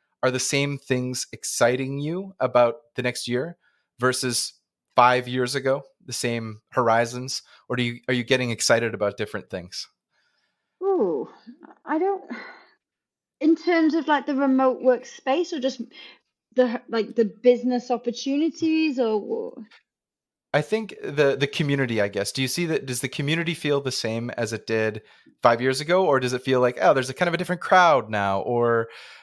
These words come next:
Speaker 1: there's more people? <laughs> You know, it's not, it's not so much of a secret subculture,
Speaker 2: Yeah.
Speaker 1: and now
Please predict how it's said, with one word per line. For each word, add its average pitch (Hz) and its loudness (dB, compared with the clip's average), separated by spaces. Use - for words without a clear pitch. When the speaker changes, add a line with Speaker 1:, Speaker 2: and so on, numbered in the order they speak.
Speaker 1:
there's 131 0
more 147 4
people? 104 -4
<laughs> 135 2
You 127 -6
know, 120 2
it's 113 0
not, 131 2
it's - -2
not 131 2
so 131 -2
much 123 -2
of 110 -6
a 101 -2
secret - -2
subculture, 107 0
Speaker 2:
Yeah. - -20
Speaker 1:
and 117 -6
now 113 0